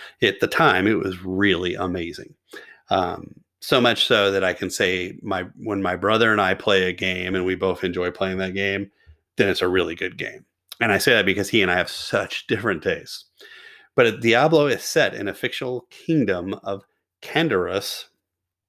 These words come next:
the mortal realm, and the player controls a hero battling to get rid of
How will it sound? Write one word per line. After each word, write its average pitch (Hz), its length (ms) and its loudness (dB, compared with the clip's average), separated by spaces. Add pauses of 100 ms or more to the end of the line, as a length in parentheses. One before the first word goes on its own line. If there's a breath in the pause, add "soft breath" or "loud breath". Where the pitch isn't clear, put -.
(340)
the - 160 -2
mortal 107 400 2
realm, 87 420 -6 (480 loud breath)
and 95 420 -2
the 101 60 -14
player 143 300 2
controls 107 460 0
a 101 60 2
hero 95 640 0 (260)
battling 110 560 -2 (320)
to 101 80 -6
get 98 220 -2
rid 98 180 0
of 92 200 -8